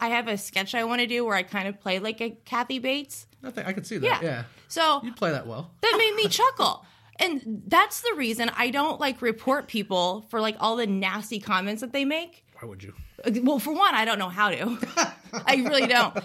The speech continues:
Speaker 1: At least not on my phone. And two,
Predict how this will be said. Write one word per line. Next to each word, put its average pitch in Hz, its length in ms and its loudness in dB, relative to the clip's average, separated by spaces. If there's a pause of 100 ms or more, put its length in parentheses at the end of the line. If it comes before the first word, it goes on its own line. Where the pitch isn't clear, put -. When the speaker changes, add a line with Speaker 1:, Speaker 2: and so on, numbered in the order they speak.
Speaker 1:
At 240 80 2
least 277 160 2
not 294 140 2
on 240 100 2
my 185 100 -2
phone. 202 480 0 (420)
And 277 220 2
two, 359 460 -2